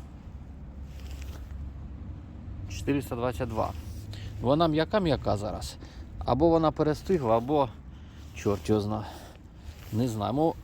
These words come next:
може вона така і є. У кого, може,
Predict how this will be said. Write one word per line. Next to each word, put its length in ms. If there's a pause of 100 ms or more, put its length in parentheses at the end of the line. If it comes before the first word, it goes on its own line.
може 260
вона 220
така 280
і 80
є. 260 (960)
У 120
кого, 280
може, 400